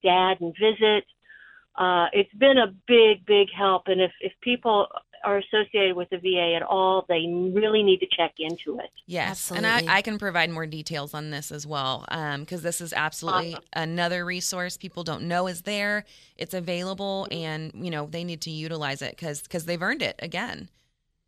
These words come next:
Speaker 1: Exactly, exactly. My dad put in many years in the service, and, uh, and Mom needs the help.
Speaker 2: Right. Oh,
Speaker 3: Yes,
Speaker 2: yeah,
Speaker 3: yes.
Speaker 2: absolutely. I'm glad that she's utilizing that and giving herself that break, um, you know, to prevent her, her own health from deteriorating.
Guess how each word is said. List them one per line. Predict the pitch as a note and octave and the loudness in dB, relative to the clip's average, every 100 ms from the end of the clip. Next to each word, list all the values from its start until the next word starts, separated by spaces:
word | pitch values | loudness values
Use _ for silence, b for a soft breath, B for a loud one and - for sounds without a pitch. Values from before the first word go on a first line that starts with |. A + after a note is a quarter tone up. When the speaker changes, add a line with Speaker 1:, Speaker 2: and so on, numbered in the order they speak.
| _ _ _ - | _ _ _ -6
Speaker 1:
Exactly, | G#3 A3 A3+ - D3 - _ | -2 0 0 -2 -10 -10 _
exactly. | G#3 G3+ F#3+ F#3 D3+ - | -6 0 2 2 -4 -4
My | F#3 | 0
dad | F#3+ F#3+ G3 | 2 2 0
put | G3+ | 0
in | F#3+ F3+ | 0 0
many | F#3 F#3+ | 0 0
years | F#3+ G3 A3 G#3+ | 2 2 0 -4
in | |
the | G#3+ G#3 | -8 -6
service, | A3+ A3 A#3 A#3 | -2 0 -2 -4
and, | F3+ E3+ E3+ _ B B B B | -4 -4 -4 _ B B B B
uh, | F#3 F#3 F3 F3+ _ | 0 2 2 -2 _
and | B3 | 2
Mom | B3+ D#4 A4 | 4 4 2
needs | A4 G4 | 0 0
the | F#4 | 2
help. | F4+ G#4 - - _ _ _ - | 2 2 -2 -8 _ _ _ -2
Speaker 2:
Right. | A3 E4 B3+ A3+ | 0 2 0 0
Oh, | B3+ G4+ | 0 0
Speaker 3:
Yes, | G3 D4 | -2 0
Speaker 2:
yeah, | E3 | 0
Speaker 3:
yes. | F#3+ F3 | -2 -4
Speaker 2:
absolutely. | E3 A3 D3 C3+ | -6 -6 -6 -8
I'm | - A3 | -6 -4
glad | A#3+ B3+ | -2 -2
that | A#3 | 0
she's | - A3+ G3+ | -2 -2 -4
utilizing | F#3+ F#3 F#3 F3 E3+ E3+ | -6 -4 -4 -4 -6 -6
that | E3 E3 | -4 -4
and | E3 D#3 b b b | -6 -12 b b b
giving | G#3+ G3+ | -4 -2
herself | F#3+ F#3+ - F3 - | -4 -6 -4 -4 -2
that | E3 D3+ | -2 -2
break, | - E3 D#3 - - - | -4 -2 -2 -6 -8 -8
um, | E3 D#3 D3 B3 | -6 -4 -6 -6
you | F#3 | -6
know, | D#3+ | -6
to | D#3 | -8
prevent | F3 F3+ E3 - | -10 -10 -8 -8
her, | D#3+ E3+ D#3+ | -6 -6 -6
her | E3 E3+ | -4 -4
own | D#3 F3+ | -4 -4
health | D#3+ C#3+ | -6 -8
from | - D#3 | -10 -10
deteriorating. | D3+ C#3+ C#3+ C#3 C3+ C3+ C3+ G2 G2+ | -8 -8 -6 -6 -8 -10 -10 -10 -12